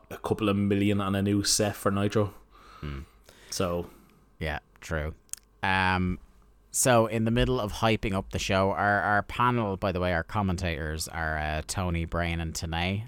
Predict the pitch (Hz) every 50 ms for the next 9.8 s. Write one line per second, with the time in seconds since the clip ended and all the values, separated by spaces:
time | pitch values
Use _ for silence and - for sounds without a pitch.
0 | - - 87 80 - - - 95 85 85 82 80 78 87 82 82 82 80 80 78
1 | 76 - - - - - - - - - - - - - 127 123 113 135 131 131
2 | 127 135 127 123 117 - - 123 120 117 110 107 101 101 104 98 82 80 101 101
3 | 101 101 95 90 90 90 92 - 101 101 101 95 90 92 87 87 82 - - -
4 | - 104 98 98 98 95 95 90 - - - 87 82 78 76 73 - 98 85 104
5 | 107 98 90 85 92 95 87 - - 113 104 98 104 92 92 87 87 90 90 90
6 | 87 95 92 85 - - - 90 95 95 90 85 82 78 80 - - - - -
7 | 98 92 80 - - 98 90 82 85 85 87 82 82 82 82 90 90 - - 95
8 | 95 98 92 85 82 78 76 - - - - - - 82 80 78 80 - - -
9 | 104 - 80 - 98 90 85 - - 78 73 71 71 69 69